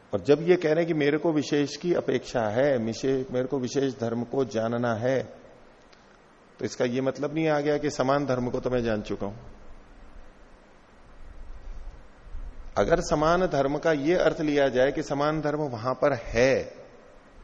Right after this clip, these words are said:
इतने मात्र से संशय है, तो अपेक्षा जो विशेष की हो रही है, वो किस रूप में होनी चाहिए फिर? तो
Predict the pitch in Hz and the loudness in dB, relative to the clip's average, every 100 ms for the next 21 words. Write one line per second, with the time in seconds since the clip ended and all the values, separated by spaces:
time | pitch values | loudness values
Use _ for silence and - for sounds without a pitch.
0 | - - - - - - 120 165 160 147 | -20 -20 -18 -12 -10 -6 -2 0 2 2
1 | 139 139 135 147 - 127 120 120 110 127 | 0 0 -2 -2 -2 -4 -2 -2 0 0
2 | 120 - - - - - - 127 - - | -2 -4 -16 -20 -20 -14 -4 -2 -2 -4
3 | - 135 - 170 160 143 127 147 135 - | 0 0 0 0 2 0 0 -2 -2 -2
4 | 151 123 120 131 135 135 131 143 143 131 | -2 0 0 0 0 -2 -4 -8 -6 -6
5 | 147 131 127 127 131 135 127 110 - 165 | -2 -2 -2 -2 -4 -4 -4 -6 -4 -6